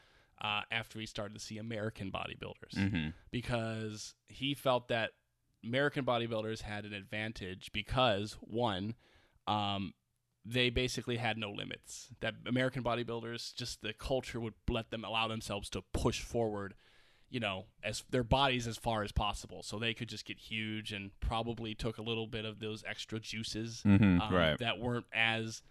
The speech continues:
Speaker 1: big in the Scottish or European bodybuilding scene. Um, and also the fact that the American bodybuilders, uh, generally also really focused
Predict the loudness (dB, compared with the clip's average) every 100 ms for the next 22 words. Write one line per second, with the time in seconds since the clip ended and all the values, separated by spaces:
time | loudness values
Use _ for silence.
0 | -20 -20 -18 4 8 8 6 4 2 0
1 | 2 2 2 -2 -4 -6 -6 -2 0 4
2 | 4 4 0 -2 -2 -2 -4 -6 -6 -6
3 | -2 -2 -2 -4 -12 -20 -20 -20 -4 0
4 | 2 2 0 -2 -8 _ _ _ 8 10
5 | 8 6 2 4 2 2 2 0 0 _
6 | _ 0 2 6 4 4 4 4 4 4
7 | 4 4 2 0 -6 -6 2 4 4 2
8 | -2 -8 _ _ -10 2 4 6 4 4
9 | 2 2 2 2 0 -4 4 6 8 4
10 | 4 2 2 -2 -4